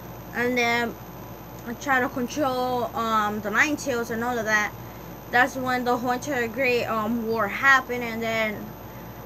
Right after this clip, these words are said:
Minato seals, um, half of the Nine Tails within him and then Naruto. So he is, like, half of, he has the whole entire half of, of, um, the spirit of the Nine Tails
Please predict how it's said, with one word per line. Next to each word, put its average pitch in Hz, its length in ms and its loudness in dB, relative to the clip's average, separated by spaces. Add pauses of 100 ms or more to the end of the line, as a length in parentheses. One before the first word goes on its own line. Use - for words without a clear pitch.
(140)
Minato 285 640 2
seals, 254 600 0
um, 226 480 0
half 269 340 4
of 220 80 -8
the 233 80 -2
Nine 247 260 0
Tails 240 440 -2
within 220 400 -4
him 254 260 -2
and 240 200 -2
then 202 160 0
Naruto. 214 460 0 (1200)
So 269 320 4
he 349 420 4
is, - 160 0
like, 277 200 6
half 262 520 6
of, 247 260 0 (120)
he 262 80 -2
has 269 280 0 (220)
the 226 120 0 (440)
whole 262 120 -2
entire 269 320 2
half 247 320 4
of, 220 220 -4 (720)
of, 226 340 2
um, 226 280 -2
the 214 80 -12
spirit 247 320 0
of 220 180 0
the 208 280 -2
Nine 226 240 0
Tails 320 360 -2